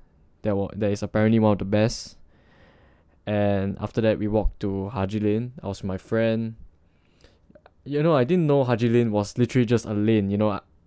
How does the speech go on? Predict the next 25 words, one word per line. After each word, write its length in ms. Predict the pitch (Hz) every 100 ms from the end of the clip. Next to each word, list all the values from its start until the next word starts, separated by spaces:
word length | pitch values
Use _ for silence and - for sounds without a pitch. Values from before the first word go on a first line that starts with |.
| -
I, 340 | 117 123 90 - - _ _ _
I 80 | 117
really 280 | 131 143 151
thought 320 | - 135 -
that 300 | - 110 104 - _ -
it 80 | 120
was 180 | 110
this 160 | 113 135
whole 180 | - 123
place 600 | - 127 123 120 - - _ _ _ _ _ _
where 280 | - 113 110
it 180 | 92 113
was 260 | 110 107
this 180 | 113 107
vibe 500 | 101 113 113 113 - - 151 - - - - - _ _ _ - _ _ _ _ -
where, 320 | 110 113 110
you 180 | 104 117
know, 140 | 113
there's 160 | 107 101
all 180 | 113 113
these 500 | 113 110 - - - _
hips-, 480 | - 135 - - - -
hipster 840 | 139 - - 131 123 123 117 85 -
locations 760 | 113 123 113 - 113 110 110
and 240 | 98 101